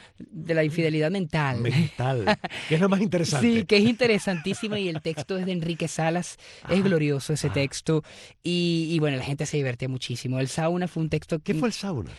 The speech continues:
Speaker 1: Fue una obra que hice en Venezuela,
Speaker 2: Ajá.
Speaker 1: eh, en esos, en esos ánimos a veces uno de, de mostrar un poco de piel,
Speaker 2: Mm,
Speaker 1: <laughs>
Speaker 2: ajá.
Speaker 1: pero es una obra que es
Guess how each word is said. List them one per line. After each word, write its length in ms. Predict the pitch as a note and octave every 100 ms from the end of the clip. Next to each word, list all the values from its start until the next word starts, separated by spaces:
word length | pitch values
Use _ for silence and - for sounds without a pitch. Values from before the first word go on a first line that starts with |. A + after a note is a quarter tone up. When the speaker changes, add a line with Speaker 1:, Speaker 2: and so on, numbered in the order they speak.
| -
Speaker 1:
Fue 140 | - A3
una 160 | A#3
obra 180 | G3+ G#3
que 120 | -
hice 160 | F3 G3+
en 60 | F#3+
Venezuela, 540 | D#3+ - B2+ B2 C3+ _
Speaker 2:
Ajá. 300 | - C3 B2 _
Speaker 1:
eh, 420 | D3 C#3 C3+ C3
en 80 | C3
esos, 500 | C#3 E3+ E3+ - - _ - _
en 180 | - D#3
esos 240 | D3 G3
ánimos 400 | F3 E3+ E3+ F3+
a 80 | E3+
veces 260 | D3 D3 F3
uno 200 | E3 E3
de, 220 | E3+ D3
de 100 | D3
mostrar 240 | D#3 D#3 D#3
un 80 | E3
poco 180 | E3+
de 160 | F3+ D3+
piel, 380 | C#3+ C#3 C#3 D3+ - -
Speaker 2:
Mm, 80 |
Speaker 1:
<laughs> 540 | B2+ C3 F#3+ - G#3 C3+
Speaker 2:
ajá. 220 | A2+ C#3+
Speaker 1:
pero 160 | - G#3
es 80 | G3
una 220 | G#3 G#3
obra 140 | G3+
que 160 | G#3 F#3+
es 120 | E3